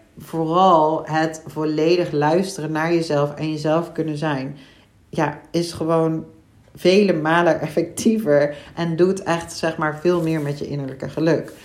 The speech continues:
Vervolgens mag je er en kan je er ook veel makkelijker op vertrouwen dat het goed komt. Je kan het loslaten. Je kan het uit handen geven omdat je voelt,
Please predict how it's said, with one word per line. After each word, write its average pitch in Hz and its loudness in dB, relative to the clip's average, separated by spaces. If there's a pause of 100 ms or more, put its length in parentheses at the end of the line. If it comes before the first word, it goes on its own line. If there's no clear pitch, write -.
(200)
Vervolgens 165 0
mag 190 -2
je 139 -4
er 165 -4
en 151 -8
kan 240 2
je 214 2
er 151 -2
ook 147 2
veel 185 -2
makkelijker 196 2
op 165 -2
vertrouwen 190 0
dat 156 -4
het 147 -6
goed 320 0
komt. - -6 (280)
Je 170 -2
kan 190 2
het 156 -4
loslaten. - 0 (200)
Je 170 -4
kan 196 4
het 196 -2
uit 160 -2
handen 208 2
geven 135 -4
omdat 156 -4
je 156 -16
voelt, 147 -4